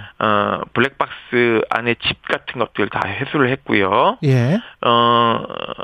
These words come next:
Speaker 1: 그 봉인하는 과정들이 다 있습니다. 사진을 찍고,
Speaker 2: 음.
Speaker 1: 어, 유족이 다 이제 입회해서 그걸 다 했고요.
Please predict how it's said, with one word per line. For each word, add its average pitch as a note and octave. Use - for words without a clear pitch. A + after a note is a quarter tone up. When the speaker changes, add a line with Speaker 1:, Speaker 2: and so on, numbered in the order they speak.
Speaker 1:
그 B2+
봉인하는 E3
과정들이 E3
다 C3+
있습니다. A2+
사진을 B2+
찍고, C#3+
Speaker 2:
음. C3+
Speaker 1:
어, A#2+
유족이 B2
다 A2+
이제 G#2+
입회해서 A#2+
그걸 G2+
다 -
했고요. A#2+